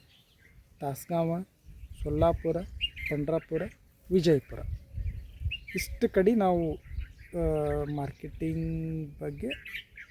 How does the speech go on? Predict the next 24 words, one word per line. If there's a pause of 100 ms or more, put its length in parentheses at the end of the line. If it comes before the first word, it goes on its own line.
ನೋಡೀವಿ. (720)
ನಮ್ಮ
ರೈತರು
ಯಾರಾದರೂ
ಒಬ್ರು (180)
ಒಂದು
ಸೌದಕ್ಕೆ
ಹೋಗೇ
ಹೋಗಿರ್ತಾರೆ, (280)
ಪ್ರತಿ
ವಾರ (420)
ಹೋಗಿರ್ತಾರೆ. (380)
ಎಲ್ಲರೂ
ಅವ್ರು
ಏನು
ಮಾಡ್ತಾರೆ,
ಒಂದೊಂದು
ಕ್ಲಿಪ್
ಕಳಿಸ್ತಾರೆ
ವಿಡಿಯೋಗಳು, (640)
ಅಥವಾ
ಏನು
ಮಾಡ್ತಾರೆ,
ಲೈವ್